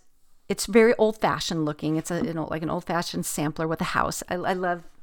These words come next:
there's so many great charts out there with houses, and, and th-, this is, um, so this is my first one like that.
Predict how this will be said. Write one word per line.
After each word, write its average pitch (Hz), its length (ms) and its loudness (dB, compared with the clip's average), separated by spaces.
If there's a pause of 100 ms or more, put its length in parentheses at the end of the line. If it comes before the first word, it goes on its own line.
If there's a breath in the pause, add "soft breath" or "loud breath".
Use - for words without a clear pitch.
(160)
there's 180 160 -8
so 233 180 4
many 220 180 6
great 170 260 0
charts - 280 -6
out 160 160 -6
there 147 400 -2
with - 140 -12
houses, - 680 -2
and, - 360 -8
and 165 140 -8
th-, - 100 -10 (120)
this 160 200 -8
is, 151 180 -10
um, 151 240 -6 (380 loud breath)
so - 140 -4
this 170 100 -6
is - 80 -4
my 175 100 0
first 202 260 -2
one 196 200 2
like 208 180 0
that. 170 300 2